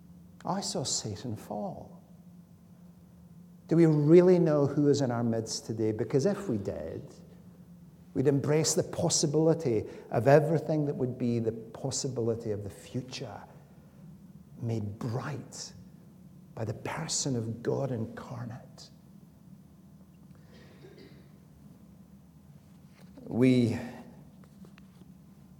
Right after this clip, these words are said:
are literally people who have experienced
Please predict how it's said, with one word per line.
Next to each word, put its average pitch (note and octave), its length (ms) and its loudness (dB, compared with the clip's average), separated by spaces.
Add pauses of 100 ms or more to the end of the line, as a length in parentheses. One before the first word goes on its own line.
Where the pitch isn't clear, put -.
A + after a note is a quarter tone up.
(220)
are B2 140 6
literally B2 480 2
people - 600 -6 (1700)
who B2+ 100 0
have A#2+ 100 4
experienced A#2+ 880 0